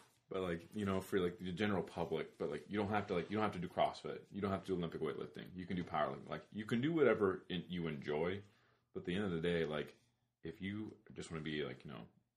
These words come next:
generally in shape, if you're just lifting heavy all the time, you're not really ever addressing cardio,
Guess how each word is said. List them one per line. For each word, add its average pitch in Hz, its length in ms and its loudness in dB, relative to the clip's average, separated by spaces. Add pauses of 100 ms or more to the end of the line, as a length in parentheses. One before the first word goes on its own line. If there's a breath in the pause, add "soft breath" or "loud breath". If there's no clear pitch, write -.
generally 87 300 0
in 78 60 -4
shape, - 280 -8 (760)
if 80 140 -12
you're 101 120 0
just 120 240 0 (120)
lifting 87 300 -4
heavy 80 240 -4
all 87 120 2
the 87 60 -2
time, 90 240 -2
you're 82 100 -4
not 85 120 -2
really 85 180 2
ever 78 180 -2
addressing 76 340 -8
cardio, 85 440 0